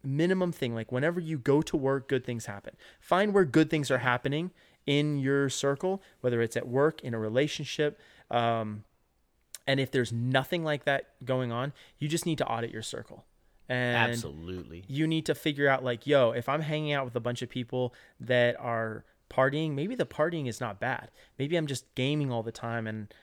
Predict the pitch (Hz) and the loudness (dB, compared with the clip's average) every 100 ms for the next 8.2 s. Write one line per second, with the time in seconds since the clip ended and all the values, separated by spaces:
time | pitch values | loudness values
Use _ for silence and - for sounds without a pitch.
0 | _ _ 120 113 110 - 127 156 - 147 | _ _ -4 -2 -4 -2 0 0 0 -2
1 | 135 123 127 123 110 127 135 123 - 120 | 0 0 0 -2 2 4 4 2 -2 -4
2 | 123 127 - 135 107 104 131 123 - 135 | -2 -4 -2 -4 -4 -2 -2 -2 -4 -4
3 | 127 117 113 104 135 - - _ _ _ | -2 -4 -4 -2 -4 -4 -16 _ _ _
4 | - 123 123 135 - _ 110 127 139 135 | -4 0 0 -2 -8 _ -2 0 2 0
5 | 131 135 143 143 123 135 123 - - - | 2 4 6 4 4 2 2 -4 -4 2
6 | 151 131 226 226 - 226 107 - 135 - | 2 2 0 2 4 4 4 2 0 0
7 | 147 147 _ 170 214 226 226 196 170 165 | -8 -12 _ 2 2 2 0 2 2 4
8 | 165 180 | 4 4